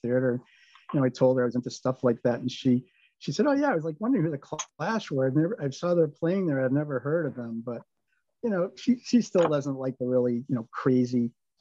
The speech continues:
you know, really fast, raw, hardcore stuff. But I mean, she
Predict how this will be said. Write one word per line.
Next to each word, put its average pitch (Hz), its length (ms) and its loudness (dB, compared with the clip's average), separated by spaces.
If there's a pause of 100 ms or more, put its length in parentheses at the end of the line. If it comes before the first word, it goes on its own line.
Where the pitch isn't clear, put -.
(120)
you 131 80 -4
know, 117 100 -6
really 120 340 -4 (160)
fast, 113 360 -6
raw, 120 200 0
hardcore 123 560 0 (280)
stuff. 123 320 -2
But 131 100 0
I 127 40 4
mean, 131 220 4
she 143 320 -4